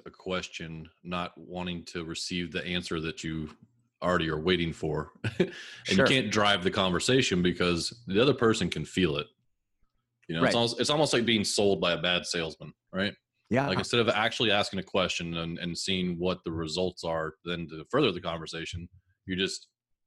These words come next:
Speaker 1: asking a question. You're like, "No, no, no, we're gonna go back my way,"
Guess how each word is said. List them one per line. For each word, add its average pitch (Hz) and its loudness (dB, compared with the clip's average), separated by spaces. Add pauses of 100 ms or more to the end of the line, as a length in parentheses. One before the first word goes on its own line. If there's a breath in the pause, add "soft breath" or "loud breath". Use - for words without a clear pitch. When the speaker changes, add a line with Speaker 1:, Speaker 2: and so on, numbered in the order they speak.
(280)
Speaker 1:
asking 101 -4
a - -8
question. 101 -2
You're 90 -2
like, 87 -4
"No, 98 -4
no, 98 -2
no, 90 -2
we're 90 -4
gonna 95 -2
go 90 -4
back 85 -2
my 87 -2
way," 76 -8